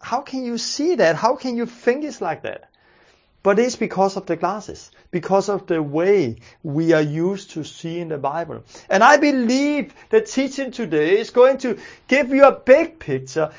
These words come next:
and it's going to help you to take the glasses off you so you can come in like her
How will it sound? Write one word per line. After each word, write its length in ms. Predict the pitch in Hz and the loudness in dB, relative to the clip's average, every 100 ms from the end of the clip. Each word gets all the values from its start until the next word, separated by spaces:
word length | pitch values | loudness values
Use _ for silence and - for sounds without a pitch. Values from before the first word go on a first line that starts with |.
| - | -4
and 140 | 214 | -2
it's 180 | 262 277 | 0 2
going 220 | 285 294 | 6 6
to 160 | 294 277 | 4 2
help 420 | 190 - 294 311 | 2 6 6 4
you 160 | 269 254 | -2 -6
to 180 | - 240 | -6 -8
take 380 | - 277 285 | 4 6 6
the 140 | 269 220 | 2 -4
glasses 640 | - 208 240 269 240 220 - | 2 4 4 2 -4 -8 4
off 360 | 247 302 - | 6 6 0
you 320 | 143 120 127 - - - - | -10 -8 -8 -14 -20 -20 -2
so 240 | - 208 | 6 6
you 280 | 208 220 277 | 8 4 4
can 200 | 285 254 | 2 0
come 320 | - 196 214 | 4 4 4
in 300 | 196 160 180 - _ _ - _ - | 2 0 -2 -10 _ _ -20 _ 0
like 320 | 170 190 - - - - | 4 4 4 -8 -18 -8
her 480 | - 240 233 135 123 | 4 6 8 6 0